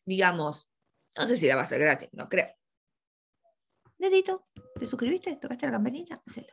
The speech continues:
gracias. Bien, no sé si la va a hacer gratis, no creo, pero bueno, ponele. Una <laughs> gran red integral donde vos podés ir al lugar del mundo que quieras.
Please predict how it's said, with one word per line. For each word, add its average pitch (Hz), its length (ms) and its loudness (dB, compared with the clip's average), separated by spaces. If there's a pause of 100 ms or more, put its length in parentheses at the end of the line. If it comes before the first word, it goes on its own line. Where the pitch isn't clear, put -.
gracias. - 360 -20 (400)
Bien, 202 260 2 (400)
no 403 300 2
sé 196 140 2
si 185 100 -2
la 170 80 2
va 165 60 4
a - 20 0
hacer 190 140 0
gratis, 202 360 4
no 208 160 0
creo, 262 240 6
pero 254 160 4
bueno, 170 200 4 (340)
ponele. 190 400 2 (1000)
Una 214 280 4
<laughs> - 0 -
gran 254 440 4
red 226 200 2
integral 285 540 2 (360)
donde 262 400 2
vos 392 180 0
podés 370 300 0
ir 339 40 6
al 302 100 6
lugar 302 200 2
del 294 140 0
mundo 311 240 -6
que 277 120 -8
quieras. 202 520 -2